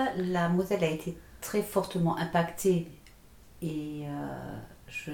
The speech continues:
suis venue travailler le matin à six heures du matin. On était dans mon service de pneumologie et, euh, les urgences débordaient de covid, parce qu'il y avait déjà un service, euh, qui a été ouvert, mais il n'y avait que quinze lits,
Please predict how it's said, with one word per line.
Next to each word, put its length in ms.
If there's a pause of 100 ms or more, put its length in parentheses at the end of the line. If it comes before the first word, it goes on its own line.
(120)
suis 260
venue 220
travailler 540
le 100
matin 480
à 20
six 300
heures 100
du 120
matin. 540
On 60
était 320 (180)
dans 100
mon 120
service 400
de 80
pneumologie 840 (760)
et, 420
euh, 760
les 240
urgences 540
débordaient 680
de 160
covid, 500
parce 680
qu'il 100
y 40
avait 120
déjà 380
un 80
service, 840
euh, 320 (100)
qui 180
a 60
été 580
ouvert, 540
mais 60
il 40
n'y 40
avait 160
que 140
quinze 520
lits, 280